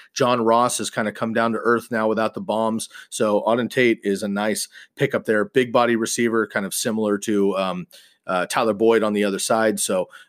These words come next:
uh, I like him a lot moving forward. Um, but the Bengals just really cannot get it going, unfortunately. It was good to see Tyler Eifert playing.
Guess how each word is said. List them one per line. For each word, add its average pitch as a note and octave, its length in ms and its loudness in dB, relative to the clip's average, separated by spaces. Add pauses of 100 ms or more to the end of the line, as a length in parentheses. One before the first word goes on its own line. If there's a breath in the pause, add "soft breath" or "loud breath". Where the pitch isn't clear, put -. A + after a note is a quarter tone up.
uh, - 40 -8
I F2+ 240 0
like G2+ 240 0
him G2+ 240 -2
a - 100 -4
lot G2 300 0
moving F#2+ 300 -2
forward. G2+ 440 2 (300 loud breath)
Um, F#2 220 -2
but G#2 120 -2
the G2+ 80 -8
Bengals G2+ 380 0
just - 200 -8
really G#2 340 2
cannot G2 360 -2
get F#2+ 120 -4
it F2 100 -6
going, F#2 240 -2
unfortunately. F#2+ 440 -6
It - 20 -2
was G#2 100 -6
good D#3 140 2
to D#3 60 2
see C#3 120 -4
Tyler C3 260 0
Eifert B2+ 340 2
playing. D#3+ 360 0